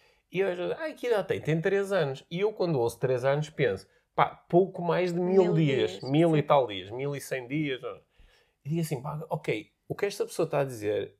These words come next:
Speaker 1: é que um sistema que há mil dias atrás veio a este mundo, sem referências, sem, eh, eh, capacidade verbal, et cetera, et cetera, mil dias depois já tem esta pressão toda
Speaker 2: Sim.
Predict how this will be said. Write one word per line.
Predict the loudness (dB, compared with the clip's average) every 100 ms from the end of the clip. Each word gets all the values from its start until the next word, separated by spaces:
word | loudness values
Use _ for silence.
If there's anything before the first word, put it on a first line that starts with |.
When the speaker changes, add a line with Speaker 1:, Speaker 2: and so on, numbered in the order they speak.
| -4
Speaker 1:
é | -4
que | 0 0
um | 2
sistema | 0 -6 0 2 2 0 -6 _
que | 2
há | 2
mil | 4 4 6 6
dias | 4 0 0 0
atrás | 2 2 4 2
veio | 2 2 0
a |
este | -2 -4
mundo, | -2 -2 -4 -10 _ _ _ _ -16
sem | 2 4
referências, | 4 2 2 4 6 4 2 0 -2 -2
sem, | -4 -2 0 0
eh, | 0 0 -2 -2 0 0
eh, |
capacidade | -2 -2 -4 -6 -2 0 0
verbal, | -4 -10 -4 -2 0 -2
et | -4
cetera, | -4 -4 -4
et |
cetera, | -6 -8 -8 -10 -18 _ _ _ _ _ 0
mil | 4 4 4 2 2
dias | 0 0 0
depois | 0 -4 2 2 2 -4
já | -6 -4 -4
tem | -2 0 -2
esta | -4 -8
pressão | -8 -8 -8 -6
toda | -4 -2 -2 -8 -12
Speaker 2:
Sim. | -20